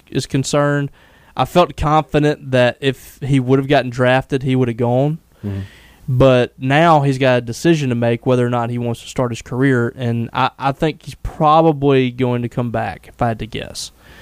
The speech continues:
Speaker 1: Um, and that's how I felt before the draft started. If he didn't get drafted, he was coming back to school. If he did, he was leaving. And now you have a, a loaded pitching staff, even more so than this year, which is hard to believe.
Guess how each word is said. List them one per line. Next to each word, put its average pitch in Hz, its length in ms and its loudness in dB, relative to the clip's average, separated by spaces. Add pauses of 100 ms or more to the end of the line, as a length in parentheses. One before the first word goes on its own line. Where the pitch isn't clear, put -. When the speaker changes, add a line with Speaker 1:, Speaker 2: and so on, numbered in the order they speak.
(460)
Speaker 1:
Um, 113 380 0
and 123 100 0
that's 131 200 2
how 131 180 4
I 123 80 4
felt 127 340 0
before 131 320 -2
the 127 80 -2
draft 123 320 2
started. 123 480 -2
If - 160 -14
he 120 220 -6
didn't 147 300 -2
get 156 100 0
drafted, 147 340 2
he 127 80 2
was 120 80 -4
coming 127 180 -2
back 117 180 -2
to - 40 -18
school. 143 400 4
If 120 120 -4
he 120 80 -8
did, 127 500 0
he 131 100 -8
was 117 160 -6
leaving. 120 460 -4 (1120)
And 143 280 2
now 160 340 6
you 135 240 2
have 127 640 4 (640)
a, 123 420 -2
a 123 140 0
loaded 127 800 4
pitching 135 280 -6
staff, - 680 -16
even 156 260 2
more 147 220 4
so 135 260 4
than 120 220 -6
this 117 200 -4
year, 95 300 -16 (300)
which 135 180 -2
is 127 80 -2
hard 127 200 0
to 123 40 -10
believe. 113 480 -12